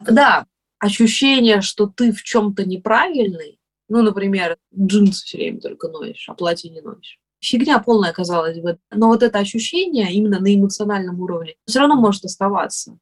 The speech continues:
Как будто бы любят других, ты неправильный. Возможно, как только уходит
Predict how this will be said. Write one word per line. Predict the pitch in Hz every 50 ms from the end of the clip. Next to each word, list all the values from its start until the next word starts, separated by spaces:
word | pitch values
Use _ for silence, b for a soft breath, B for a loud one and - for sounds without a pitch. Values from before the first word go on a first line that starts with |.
| _ _ -
Как | 202 214 208
будто | 208 233 294 - - 226
бы | 202 202 202
любят | 202 233 214 214 190 175
других, | 175 196 202 202 202 208 190 190 - _ _ _
ты | - 208
неправильный. | 208 202 - - - 190 185 170 165 165 - - - _ - _ _ _ _ _ _ _
Возможно, | 196 214 226 220 208 240 302 320 294 262 233 214
как | 190 175 -
только | - 226 214 202 - 202
уходит | 196 190 190 - 214 208 190 190 185